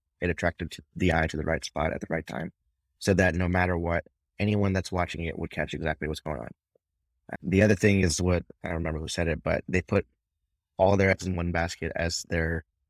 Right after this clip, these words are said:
representation of the set. And it was, you know, if you do that, that's, that's, that's a risk in itself, but it's not a risk that's gonna pay off at all when only the first two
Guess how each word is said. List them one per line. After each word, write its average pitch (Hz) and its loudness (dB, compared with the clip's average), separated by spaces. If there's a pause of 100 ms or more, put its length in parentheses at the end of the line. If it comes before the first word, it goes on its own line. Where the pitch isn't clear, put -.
representation 85 -2
of 80 -2
the 80 -4
set. - -6
And 85 -2
it 92 0
was, 85 -2 (1040)
you 101 0
know, 90 4
if 90 2
you 104 4
do 107 6
that, 95 6
that's, 92 0
that's, - -8 (220)
that's 110 2
a 120 6
risk 104 2
in 107 0
itself, 95 -2
but 92 -2
it's - -6
not 95 0
a 87 -2
risk 87 -4
that's - -8
gonna 85 -8
pay 90 -2
off 85 -6
at 80 -4
all 87 2
when 82 -8 (720)
only 95 4 (140)
the 92 -4
first - 0
two 95 0